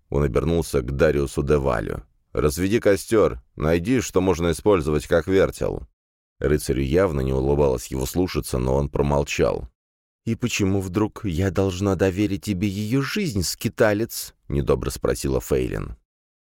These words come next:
Эшер снял со спины какую-то деревяшку. Раздался щелчок, и деревяшка эта, раскрывшись, стала самым настоящим луком. Удобство, конечно, впечатляло, но исполнение.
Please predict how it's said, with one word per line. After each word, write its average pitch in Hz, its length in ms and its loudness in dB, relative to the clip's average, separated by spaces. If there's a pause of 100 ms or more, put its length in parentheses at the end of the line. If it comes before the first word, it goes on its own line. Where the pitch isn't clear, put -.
(100)
Эшер 120 440 2
снял 107 300 0
со 90 140 -4
спины 90 360 2
какую-то 80 460 0
деревяшку. 65 960 0 (200)
Раздался 98 520 2
щелчок, 117 600 0
и - 200 -4
деревяшка 92 580 2
эта, - 360 0
раскрывшись, 65 880 -2
стала - 420 2
самым 101 420 2
настоящим 82 720 2
луком. 53 440 -4 (140)
Удобство, 71 440 -2
конечно, 69 440 0
впечатляло, 82 680 2
но 65 220 -2
исполнение. 65 880 -2